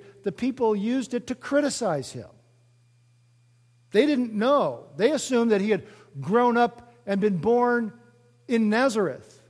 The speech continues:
But he didn't. They didn't know that he had been born down in Bethlehem.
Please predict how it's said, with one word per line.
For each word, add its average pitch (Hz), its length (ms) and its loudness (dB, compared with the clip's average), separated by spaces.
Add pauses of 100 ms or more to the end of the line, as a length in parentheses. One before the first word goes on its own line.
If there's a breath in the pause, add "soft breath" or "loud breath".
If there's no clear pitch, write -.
(1160)
But 180 100 -2
he 202 80 0
didn't. 240 260 2
They 175 140 2
didn't 262 200 2
know 185 180 4
that 175 100 2
he 165 60 2
had 160 100 0
been 156 160 -6
born 165 320 -4
down 170 320 0
in 151 240 -8
Bethlehem. 180 760 -2